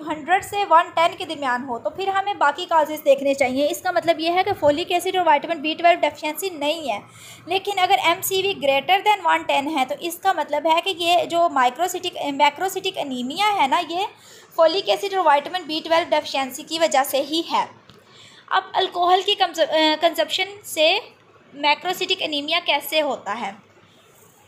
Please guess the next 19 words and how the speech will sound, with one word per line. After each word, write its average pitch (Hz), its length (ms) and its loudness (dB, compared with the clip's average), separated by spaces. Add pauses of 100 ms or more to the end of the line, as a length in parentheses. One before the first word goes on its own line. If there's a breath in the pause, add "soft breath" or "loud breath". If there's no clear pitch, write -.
(280)
ट्वेंटी 359 320 2
फ़ाइव 349 340 2
to 392 120 -8
नाइंटी 359 220 -2
सिक्स - 360 -8
परसेंट 349 480 0
जो 349 120 2
alcoholic 330 840 4
होते 320 260 2
हैं, 320 160 0
जो 330 120 2
alcohol 339 640 4
लेते 294 380 0
हैं, 359 320 0
उनको 339 360 -4
ये 330 200 2
anemia 254 400 -2
होता 196 300 -4
है। 220 120 -10